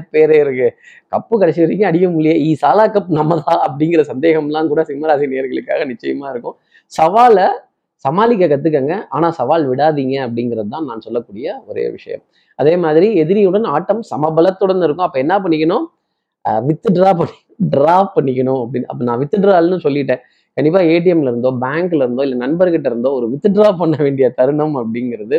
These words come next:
சிம்மராசி நேயர்களுக்காக இருக்கும். தகப்பனார், தகப்பனார் வழி உறவுகள், பங்காளிகள், இந்த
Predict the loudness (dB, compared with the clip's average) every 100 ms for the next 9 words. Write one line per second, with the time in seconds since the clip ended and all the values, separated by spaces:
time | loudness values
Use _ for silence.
0 | -4 _ _ _ -6 -2 2 2 0 -4
1 | -4 -4 -4 -2 -2 -4 -6 -10 -10 _
2 | -4 -2 0 0 -2 -2 -4 -2 -2 0
3 | 0 0 0 0 -2 -2 -4 0 0 2
4 | 2 0 -2 _ _ _ -2